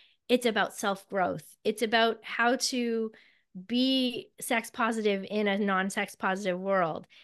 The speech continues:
It's about how we consciously choose things. It's about how we show up in our energy. There's woo-woo things, there's non-woo-woo things, there's sexual things. Episode sixty-nine, if you wanna know a little bit more about me sexually.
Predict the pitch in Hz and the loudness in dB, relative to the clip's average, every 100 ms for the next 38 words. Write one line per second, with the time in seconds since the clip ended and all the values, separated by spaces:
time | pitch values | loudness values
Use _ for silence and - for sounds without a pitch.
0 | _ - 220 240 233 240 233 - - 226 | _ -6 0 0 2 2 2 -2 0 2
1 | 233 226 220 220 214 208 - - _ _ | 4 4 2 0 0 -2 -6 -14 _ _
2 | _ _ _ - 233 254 247 - 214 208 | _ _ _ -4 -2 -2 -2 0 -2 0
3 | - 269 254 226 - 220 202 180 175 196 | -2 0 -2 -4 -2 -2 0 -2 -4 -6
4 | 208 220 208 214 208 - 226 240 226 - | -6 -4 0 0 0 0 0 0 -2 0
5 | 220 220 226 220 208 196 - 202 214 214 | 0 2 2 0 -2 -4 -4 -4 -2 -2
6 | 202 208 196 180 - - _ 220 233 233 | -4 -2 -4 -4 -10 -20 _ 0 0 0
7 | 269 294 285 269 269 240 220 220 233 233 | 0 2 2 2 2 4 2 2 0 2
8 | 240 240 247 247 240 233 202 208 233 226 | 2 2 2 2 0 -2 -4 -2 -4 0
9 | 240 240 - 226 214 196 175 180 - - | -2 -2 -4 -4 -2 -2 -2 -6 -8 -6
10 | 185 - 208 202 240 - 285 359 294 226 | -6 -4 -4 -4 -8 -6 2 6 6 4
11 | 220 214 202 196 190 190 180 180 180 175 | 0 0 2 2 2 4 4 2 0 -2
12 | 175 175 170 165 170 170 175 190 160 - | -2 -4 -4 -4 -4 -6 -4 -4 -4 -8
13 | - - | -8 -10